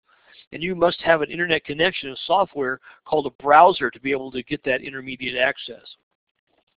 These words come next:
The, the web is the geographical part of the internet. It's comprised of pages with these hyperlinks to other pages, so we can click those and take us to other places. It can be searched using a search engine. There's many, many, many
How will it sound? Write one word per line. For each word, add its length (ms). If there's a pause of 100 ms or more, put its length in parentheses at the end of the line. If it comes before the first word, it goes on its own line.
(680)
The, 240 (220)
the 100
web 400
is 240
the 140 (120)
geographical 500
part 280
of 20
the 80
internet. 340 (460)
It's 160
comprised 440
of 120
pages 500
with 100
these 100 (160)
hyperlinks 520 (380)
to 100
other 160
pages, 440
so 60
we 80
can 160 (240)
click 300
those 260
and 140
take 180
us 80
to 80
other 100
places. 440 (340)
It 60
can 80
be 180
searched 280
using 240
a 40 (100)
search 300
engine. 260
There's 220
many, 380
many, 260
many 300